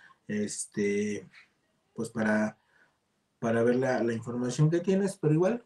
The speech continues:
con mucho, mucho gusto, si hiciste el proceso con nosotros y fue alguien de nosotros el que te, te brindó la asesoría y realizó el proceso, porfa, regálame por ahí el, el nombrecín para, este, pues, para aterrizarlo,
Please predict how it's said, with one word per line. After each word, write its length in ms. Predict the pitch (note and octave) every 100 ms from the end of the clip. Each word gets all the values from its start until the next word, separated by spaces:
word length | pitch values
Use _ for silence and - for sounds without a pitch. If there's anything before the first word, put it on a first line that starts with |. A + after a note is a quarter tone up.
| -
con 100 | D#3
mucho, 260 | D#3 -
mucho 220 | D#3+ D3+
gusto, 240 | D3 C#3+ D3
si 400 | - A#2 A2 -
hiciste 360 | - - G#3 -
el 100 | D3
proceso 440 | G2+ - A#2 C#3+
con 160 | - -
nosotros 500 | F#2 - - D#3 - _ - - _ -
y 120 | G#2+
fue 260 | - B2+
alguien 240 | C3 B2+ C3
de 80 | A#2
nosotros 400 | G#2 A2 B2 A#2
el 120 | G#2+
que 120 | G2
te, 360 | F#2 E2+ D2+ - - _ -
te 100 | G#2
brindó 240 | G2 G#2+
la 100 | A2+
asesoría 440 | A2+ - G#2+ G#2+
y 120 | A2 G2
realizó 300 | F2+ F#2 A#2+
el 80 | A#2
proceso, 500 | B2+ B2 B2 F3+ - _ _ _ _ _
porfa, 520 | - D3+ D3+ D3 C#3 -
regálame 480 | A#2+ A#2+ B2 C3 B2
por 180 | A2+
ahí 160 | A2+ A#2
el, 180 | A#2 - _ _
el 160 | A2+ A2
nombrecín 560 | G#2 G#2 - D#3+ F#3 - _ _ _ _ _ -
para, 440 | B2 B2 C3 C3
este, 840 | - A2+ G2+ - - G2+ F#2 E2+ - _ _ _ _ _ _ _ _ -
pues, 140 | C#3+
para 160 | D#3 D3+
aterrizarlo, 600 | D3+ E3 D#3+ B3 C#4 -